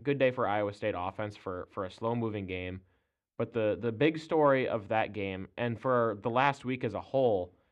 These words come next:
has been the Iowa State defense. Um, because T C U was held to below thirty percent from the three-point arc. We were forcing them into tough shots.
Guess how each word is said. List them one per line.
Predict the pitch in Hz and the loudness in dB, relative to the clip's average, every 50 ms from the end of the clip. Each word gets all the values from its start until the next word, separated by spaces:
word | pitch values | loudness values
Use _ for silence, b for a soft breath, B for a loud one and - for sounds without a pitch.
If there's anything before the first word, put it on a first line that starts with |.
| _ _ - | _ _ -6
has | - 123 113 | -6 -4 0
been | 120 135 139 | 0 0 0
the | 123 110 | 0 2
Iowa | 110 127 135 127 117 113 | 4 4 4 4 2 2
State | - - 120 110 - - - - _ - | 0 -2 -2 -2 -4 -6 -12 -20 _ -8
defense. | - 117 107 101 - 80 65 - _ - - - - _ _ _ _ _ _ _ _ _ _ _ _ _ _ _ _ _ _ _ _ _ _ _ _ - | -6 -6 -6 -6 -8 -14 -18 -18 _ -20 -20 -20 -20 _ _ _ _ _ _ _ _ _ _ _ _ _ _ _ _ _ _ _ _ _ _ _ _ -8
Um, | - 107 107 101 95 90 85 82 78 73 104 - _ _ _ _ _ _ _ _ _ _ _ _ _ _ _ _ - 120 | -4 -2 -2 -2 -2 -4 -6 -8 -10 -12 -16 -18 _ _ _ _ _ _ _ _ _ _ _ _ _ _ _ _ -6 -6
because | 120 117 - 131 120 117 107 107 101 - - - _ _ _ _ _ _ _ _ _ _ _ - | -4 -2 0 0 2 2 0 -2 -4 -6 -14 -20 _ _ _ _ _ _ _ _ _ _ _ -10
T | - 147 165 | -6 -6 -6
C | 180 - - | -4 -4 -2
U | 135 123 147 147 | 0 2 4 4
was | 131 113 - | 4 2 0
held | - 120 123 123 120 | 2 2 2 2 2
to | - 113 | -2 -6
below | 104 101 101 98 104 123 151 | -4 -2 0 2 2 2 2
thirty | - 160 151 156 151 | 2 2 2 2 0
percent | 147 - 139 135 - 123 117 - | 0 -2 -4 -2 -2 -4 -4 -4
from | - 131 | -6 -6
the | 123 110 | -6 -6
three-point | - 120 120 110 - - 107 98 82 | -6 -6 -6 -6 -4 -4 -4 -4 -4
arc. | 82 82 82 - | -8 -10 -8 -6
We | 107 104 | -6 -4
were | 104 104 104 104 - | -4 -6 -8 -10 -14
forcing | _ _ - 123 127 127 - 151 147 | _ _ 0 2 2 2 0 -2 -4
them | 143 139 131 - | -2 -4 -4 -4
into | - 123 110 101 | -4 -6 -6 -6
tough | - - - 120 127 - | -8 -6 -4 -4 -4 -2
shots. | - - 107 90 90 87 - - - - | -4 -4 -4 -2 -2 -4 -6 -8 -14 -20